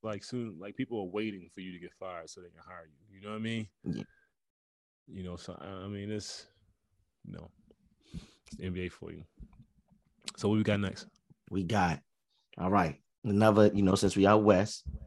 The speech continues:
Speaker 2: we talking about, we talking about we out west, so
Speaker 1: We not out west. We talking about the s-, the, the
Speaker 2: we talking about the Celtics, but it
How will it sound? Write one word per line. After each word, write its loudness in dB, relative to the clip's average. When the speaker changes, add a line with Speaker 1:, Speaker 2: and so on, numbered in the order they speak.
Speaker 2:
we -6
talking 4
about, 4
we -2
talking 4
about 4
we 6
out 6
west, 2
so 0
Speaker 1:
We -2
not 0
out -2
west. -6
We -10
talking -4
about -4
the -10
s-, -12
the, -12
the -12
Speaker 2:
we 10
talking 10
about 10
the 6
Celtics, 8
but 6
it 0